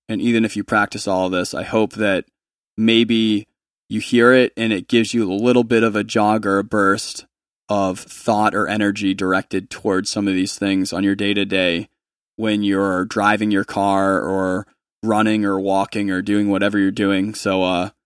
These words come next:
that's episode twenty-four of the Waking Up From Work podcast. I will get back to some other stuff for you next episode. And, um, I'm gonna keep mixing up stuff like this, guys. I'm, I've decided I'm not gonna lock down to, like, one format like so many other podcasts. I'm really just gonna give you different,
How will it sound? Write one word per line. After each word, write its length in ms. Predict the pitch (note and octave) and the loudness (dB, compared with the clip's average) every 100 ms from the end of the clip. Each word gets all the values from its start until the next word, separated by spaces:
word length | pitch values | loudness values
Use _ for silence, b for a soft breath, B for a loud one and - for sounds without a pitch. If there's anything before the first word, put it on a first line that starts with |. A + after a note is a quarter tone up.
| _ _ _ - | _ _ _ 0
that's 200 | A#2 C#3 | 4 4
episode 380 | - - C3 | 2 4 2
twenty-four 500 | - B2+ A#2+ - A#2+ | 4 0 2 2 2
of 60 | A2+ | 4
the 60 | A2 | 2
Waking 320 | A2 - A2 | 0 0 -2
Up 100 | - | -2
From 140 | A2+ | 0
Work 200 | A2 G#2 | 0 0
podcast. 680 | - G2+ - G#2+ G#2 G2+ - - | 0 0 0 0 2 0 -4 -4
I 120 | G#2+ | 0
will 120 | A2 | 0
get 220 | A2 G#2+ | 0 -2
back 240 | G#2+ G#2 - | 2 0 0
to 200 | A#2 A2 | -6 -6
some 200 | - G#2 | -6 -6
other 220 | G#2 A2 | -2 -2
stuff 500 | - - A2 G#2 - _ _ _ - | -4 0 0 -2 -8 _ _ _ -2
for 100 | A#2 | 2
you 180 | A2 G#2 | 2 2
next 340 | A2 - - - | 0 -2 -8 -4
episode. 760 | A#2 - A2 - A2+ A2 A2 - _ _ _ _ _ A#2+ | -2 -2 -4 0 2 2 0 -6 _ _ _ _ _ -2
And, 300 | A2 A2 G#2+ | 2 2 2
um, 480 | G2+ G2 F#2+ - - _ A#2 | 2 2 0 -4 -10 _ 2
I'm 120 | B2+ | 4
gonna 160 | E3+ F#3+ | 4 2
keep 240 | - - | -2 2
mixing 340 | C3 - A2+ | 2 2 0
up 160 | A2+ - | 0 0
stuff 340 | - A2 A2 | -2 -2 -2
like 180 | G2+ G2 | -2 -4
this, 180 | F#2+ - | -6 -6
guys. 280 | G2+ F#2 G#2 | -2 -2 0
I'm, 200 | G2 - | -2 -2
I've 140 | G#2+ A2 | -4 -4
decided 380 | A#2+ A#2 A#2+ | -2 0 2
I'm 100 | G#2+ | 2
not 220 | G#2+ G#2 - | 2 0 0
gonna 160 | G#2+ | -2
lock 320 | G2 G2+ - | 2 0 0
down 240 | G#2+ G2+ G2 | -2 -2 -2
to, 100 | G2+ | -2
like, 220 | G2 - | -4 -4
one 260 | G#2+ G#2+ G#2 | -2 -2 0
format 480 | A2+ G#2+ G#2 G2+ | -2 0 0 -2
like 140 | G2 G#2 | -6 -8
so 120 | G#2+ | -6
many 200 | G#2+ G#2 | -4 -2
other 160 | G2 G2 | -2 -4
podcasts. 600 | G2 G2 - G#2+ G#2+ - | -2 -2 0 0 0 -4
I'm 140 | A2 | -2
really 240 | G#2+ A2+ | 0 0
just 200 | A2 - | -2 -6
gonna 180 | A2 G2+ | -6 -4
give 240 | A#2+ G#2 G#2 | -2 -4 0
you 180 | G2+ | -2
different, 500 | G2 G2+ - G#2 G2 | -2 -4 -2 -2 -2